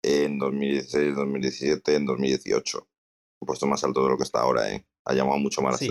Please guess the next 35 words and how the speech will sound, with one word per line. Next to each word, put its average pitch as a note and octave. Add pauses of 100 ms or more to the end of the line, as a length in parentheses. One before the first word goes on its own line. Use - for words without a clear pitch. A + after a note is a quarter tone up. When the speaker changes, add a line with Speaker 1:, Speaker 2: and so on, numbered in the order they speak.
Speaker 1:
más B1+
la B1+
atención, C2+
con C2
lo A#1+
cual C2 (420)
ganas E2
pa-, E2
podido D2
haber. D#2 (420)
Pero C#2
a -
mí D2+
me E2
da F2
la F#2
sensación F2
que F2+
es D#2+
de E2
estas, - (460)
de D2+
estas, D#2+
eh, D2
digamos, D2+
eh, C#2+
redes D#2+
donde D2
lo C2+
que C#2
intentan D2
primar D#2+
es D2+
la D2+
seguridad D2